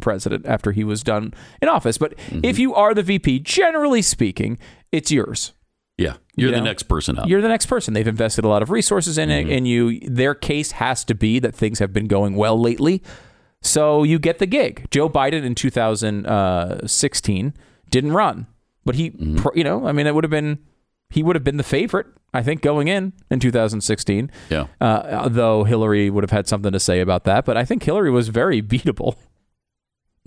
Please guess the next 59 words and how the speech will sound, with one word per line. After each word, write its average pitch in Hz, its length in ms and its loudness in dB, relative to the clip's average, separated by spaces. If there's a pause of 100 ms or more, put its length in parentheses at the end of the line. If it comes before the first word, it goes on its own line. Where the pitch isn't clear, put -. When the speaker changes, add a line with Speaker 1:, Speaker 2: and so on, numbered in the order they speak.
(180)
Speaker 2:
I - 420 -2
think 165 140 -4
clearly. 131 400 -2 (280)
Speaker 1:
Yeah, - 160 2
Speaker 2:
Yeah, 139 260 0
she 151 120 2
Speaker 1:
very, 247 220 2
Speaker 2:
clearly - 0 -
Speaker 1:
very 107 240 0
Speaker 2:
was. 101 140 2
Speaker 1:
beatable. - 480 -6
So 185 480 2
I, 208 320 0
you 165 140 2
know, 139 260 2 (160)
I 180 100 2
don't 262 100 2
know 196 60 2
what 196 120 2
you 156 80 2
do. 277 300 0 (180)
Speaker 2:
And 135 140 -2
who 170 160 0
do 156 60 -2
they 143 140 0
have? 143 380 -4
Speaker 1:
They 147 80 0
Speaker 2:
That's 151 200 -2
Speaker 1:
have 139 60 -4
Speaker 2:
the 196 80 0
Speaker 1:
nothing 135 200 0
Speaker 2:
thing. 90 60 -4
Speaker 1:
coming 185 200 0
Speaker 2:
Who - 60 2
Speaker 1:
up. - 40 0
Speaker 2:
do 135 40 0
you 107 60 -2
have? 101 240 -2
Speaker 1:
They 170 120 2
want 233 140 -2
Pete, 180 180 -2
that's 233 180 0
why 302 80 4
they 302 80 2
keep - 140 -2
bringing 240 160 0
up 202 80 -2
Pete 247 140 0
Speaker 2:
Uh, - 40 -6 (100)
Speaker 1:
Buttigieg 240 360 0
as 156 140 0
if 180 100 -4
he's 285 180 2
Speaker 2:
uh, - 20 -2
Speaker 1:
good. 392 220 4
Speaker 2:
Pete - 160 -2
Buttigieg. 65 680 -4
Come 120 180 0
on. 60 200 -8